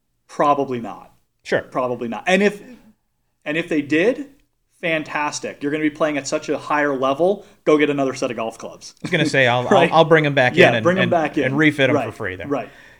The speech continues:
Speaker 2: Yeah, it, uh, it, it never ceases to amaze me how often the, the player is apprehensive to make an investment in their equipment because of the position of their golf swing.
Speaker 1: Mm.
Speaker 2: And I always try to tell players, you know, if you struggle right now, today, when you come see me for a fitting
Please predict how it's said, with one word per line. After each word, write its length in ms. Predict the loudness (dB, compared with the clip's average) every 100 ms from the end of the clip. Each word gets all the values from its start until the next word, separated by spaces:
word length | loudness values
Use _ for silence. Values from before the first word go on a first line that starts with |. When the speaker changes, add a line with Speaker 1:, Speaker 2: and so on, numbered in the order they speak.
| _
Speaker 2:
Yeah, 140 | 0 2
it, 360 | 0 -2 -4
uh, 300 | -2 0 -2 -6
it, 180 | -10 -8
it 120 | -6 -4
never 180 | -2 -4
ceases 320 | -6 -8 -8
to 120 | -6
amaze 280 | -4 -4 -4
me 120 | -6
how 260 | -4 -4 -2
often 480 | -4 -4 -6 -8 -8
the, 460 | -8 -6 -8 -10 -14
the 100 | -12
player 340 | -6 -4 -4
is 100 | -6
apprehensive 800 | -6 -6 -8 -6 -6 -6 -8 -8
to 140 | -10 -10
make 420 | -8 -6 -6 -6
an 120 | -8
investment 560 | -8 -4 -4 -4 -8 -8
in 80 | -8
their 160 | -8
equipment 540 | -8 -2 -2 -4 -10 -12 _ _ _ _ -12
because 720 | -12 -12 -6 -2 -2 -4 -8 -8
of 600 | -6 -4 -6 -8 -12 _ _ _ _ _ _ -14
the 100 | -12
position 500 | -8 -4 -4 -4 -8
of 80 | -8
their 100 | -6
golf 240 | -4 -6
swing. 320 | -8 -16 -18 _ _
Speaker 1:
Mm. 200 | -18 -14 -8
Speaker 2:
And 100 | -4
I 120 | -2
always 240 | -2 -4 -4
try 160 | -6
to 80 | -6
tell 200 | -6 -6
players, 580 | -4 -6 -6 -6 -10 -12
you 80 | -10
know, 140 | -8 -8
if 220 | -8 -6
you 140 | -8
struggle 760 | -8 -12 -6 -4 -4 -6 -10 -4
right 260 | 0 0
now, 320 | 0 -4 -6 -10
today, 420 | -4 -2 -2 -6
when 160 | -8 -6
you 160 | -4 -4
come 240 | -6 -6
see 200 | -6 -6
me 160 | -6 -6
for 180 | -6
a 60 | -6
fitting 400 | -4 -6 -6